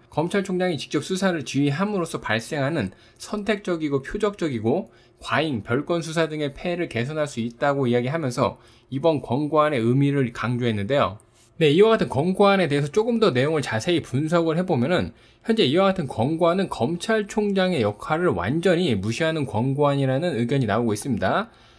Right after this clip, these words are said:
검찰총장이 하는 역할 중에서 이 가장 큰 역할을 좀 살펴보면은, 수사라든가 인사권에 있는 것이 아니라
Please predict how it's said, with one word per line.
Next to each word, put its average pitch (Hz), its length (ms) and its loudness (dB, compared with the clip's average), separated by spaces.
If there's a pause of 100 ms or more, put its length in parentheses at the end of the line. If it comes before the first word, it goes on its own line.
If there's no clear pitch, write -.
(100)
검찰총장이 220 720 2
하는 196 180 2
역할 196 340 0
중에서 139 420 0 (280)
이 139 80 -4
가장 190 420 0
큰 175 240 0
역할을 180 400 0
좀 156 120 -4
살펴보면은, 147 760 -2 (260)
수사라든가 208 720 2
인사권에 175 720 -2
있는 139 200 -2
것이 151 200 -2
아니라 120 480 0